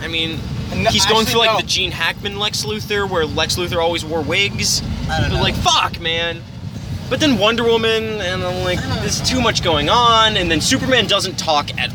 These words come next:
Speaker 1: all in the trailer, and he's just like, "Uh."
Speaker 2: I'm gonna be so pissed that
Speaker 1: Laser
Speaker 2: Batman
Speaker 1: eyes.
Speaker 2: doesn't kill Superman.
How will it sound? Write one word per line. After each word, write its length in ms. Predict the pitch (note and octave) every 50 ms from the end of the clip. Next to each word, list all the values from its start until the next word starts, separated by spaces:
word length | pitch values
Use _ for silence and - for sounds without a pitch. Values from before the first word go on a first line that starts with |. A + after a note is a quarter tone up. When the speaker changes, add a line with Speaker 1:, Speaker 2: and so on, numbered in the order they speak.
| - -
Speaker 1:
all 380 | B2+ C#3 D#3 E3+ F3+ G3 F3+
in 100 | F#3 F#3
the 80 | F#3 F3
trailer, 440 | - - G3 F#3 F#3 F#3+ G3 G3 F3+
and 100 | E3 D#3+
he's 180 | D#3+ D3 -
just 160 | D#3 C#3+ -
like, 160 | D#3 C#3+ C3+ - - - - - - - - - -
"Uh." 320 | B3 A#3+ A3+ G3 F3 D3+ - -
Speaker 2:
I'm 160 | - F#3+ A#3+
gonna 80 | D4 C#4
be 100 | D4+ B3+
so 200 | - B3+ A#3 A3
pissed 300 | - G#3 G#3+ G#3 - -
that 100 | G#3+ D3
Speaker 1:
Laser 260 | E3+ E3+ C#3+ D3 C#3
Speaker 2:
Batman 100 | C3 B2+
Speaker 1:
eyes. 60 | B2
Speaker 2:
doesn't 180 | - - F3+ D#3+
kill 220 | - - E3+ E3
Superman. 500 | D#3+ - F3 F3 - E3+ F3 F3 F3 F3+